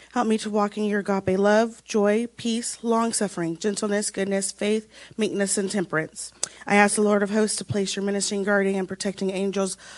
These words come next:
all around me, my family, my ministry, and my loved ones.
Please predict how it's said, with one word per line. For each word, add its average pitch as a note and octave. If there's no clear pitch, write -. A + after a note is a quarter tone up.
all G#3
around G3+
me, A3
my A3+
family, G#3+
my A3+
ministry, G3+
and F#3+
my F#3+
loved F#3
ones. D#3+